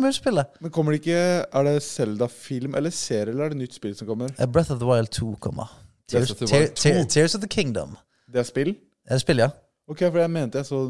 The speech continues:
Speaker 2: serie på Amazon eller noe, at det skulle komme. Men det er kanskje spill jeg så da.
Speaker 1: Ja, jeg tror Fallout kommer, eh, som serie. Eh, Last
Speaker 2: Ja.
Speaker 1: of Us kommer som serie. Masse spill som kommer som serie. Men,
Speaker 2: Når,
Speaker 1: eh,
Speaker 2: når er det Zelda slipper da?
Speaker 1: eh, s-, Breath of the Wild to?
Speaker 2: Ja.
Speaker 1: Eh, eh, rett over, altså,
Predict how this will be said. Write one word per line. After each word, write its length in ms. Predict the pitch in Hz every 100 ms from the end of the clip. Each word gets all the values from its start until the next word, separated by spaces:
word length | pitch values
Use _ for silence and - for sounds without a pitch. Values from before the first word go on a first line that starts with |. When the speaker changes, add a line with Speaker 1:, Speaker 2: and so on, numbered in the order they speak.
| -
Speaker 2:
serie 340 | - 117 95 95
på 120 | 107
Amazon 400 | 92 85 92 104
eller 160 | 104 110
noe, 80 | 117
at 100 | 110
det 40 |
skulle 220 | - 110 107
komme. 240 | 92 127
Men 120 | 127
det 80 | 127
er 60 | 131
kanskje 160 | 127 127
spill 320 | - 117 104
jeg 140 | 127 131
så 80 | 117
da. 80 | 123
Speaker 1:
Ja, 200 | 143 147 160
jeg 80 | - -
tror 80 | -
Fallout 640 | 247 190 123 110 113 -
kommer, 480 | 127 117 113 110 104 110
eh, 380 | 107 107 107 104
som 240 | 117 110
serie. 400 | - 113 110 156 220 - 117
Eh, 100 | 120
Last 300 | 151 139 120
Speaker 2:
Ja. 40 |
Speaker 1:
of 60 | 117
Us 140 | 113
kommer 200 | - 117
som 120 | 110 107
serie. 600 | 113 107 107 107 120 123 123 _ _
Masse 300 | - 120 -
spill 180 | 117 117
som 100 | -
kommer 100 | 113
som 80 | 104 110
serie. 160 | 104 110
Men, 180 | 110 110
Speaker 2:
Når, 80 | 110
Speaker 1:
eh, 120 | 104
Speaker 2:
når 60 | 135
er 40 | 131
det 80 |
Zelda 260 | 135 110 107
slipper 240 | 117 104
da? 140 | 120 135 - _ _ _ _ -
Speaker 1:
eh, 240 | 120 110
s-, 240 | 98 - 123
Breath 240 | 117 120 113
of 60 |
the 40 | 110
Wild 100 | 110
to? 160 | 156 - 117
Speaker 2:
Ja. 140 | 123 143
Speaker 1:
Eh, 340 | - 98 95 101 -
eh, 260 | 87 80 110
rett 180 | 120 -
over, 300 | 104 98 95
altså, 180 | 110 117